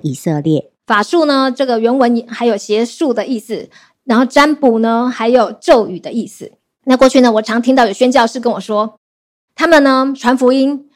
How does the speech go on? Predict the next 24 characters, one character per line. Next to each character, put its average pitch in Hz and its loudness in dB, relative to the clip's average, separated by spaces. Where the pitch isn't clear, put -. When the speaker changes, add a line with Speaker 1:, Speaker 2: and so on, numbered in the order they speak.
Speaker 2:
就 233 2
惹 214 2
到 294 4
了 233 0
当 277 -2
地 277 -2
的 214 -2
黑 269 0
暗 247 0
权 202 -8
势， 240 -12
不 254 2
管 226 4
是 254 -6
非 269 2
洲 269 0
的 262 0
啊、 233 2
海 220 -6
地 285 -2
啊 254 4
什 247 -6
么 214 -6
的， - -6